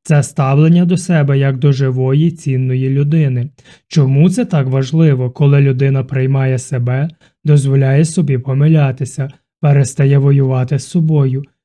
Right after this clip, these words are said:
тіло отримує сигнал: "Я в безпеці". А в безпеці організм краще відновлюється, знижує напругу, активує природні процеси зцілення.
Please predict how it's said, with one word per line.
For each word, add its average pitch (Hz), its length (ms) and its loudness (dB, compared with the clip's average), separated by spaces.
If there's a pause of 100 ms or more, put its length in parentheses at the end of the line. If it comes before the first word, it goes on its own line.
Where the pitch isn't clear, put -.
(120)
тіло 156 320 4
отримує 143 540 0
сигнал: 156 540 0
"Я 127 200 -2
в 127 80 -2
безпеці". 156 720 -4 (360)
А 143 120 2
в 139 80 4
безпеці 139 640 -2
організм 185 560 0
краще 127 500 -2
відновлюється, 139 840 0
знижує 135 600 0
напругу, 156 600 -2 (300)
активує 143 680 2
природні 135 580 -2
процеси 170 640 -4
зцілення. 127 680 -2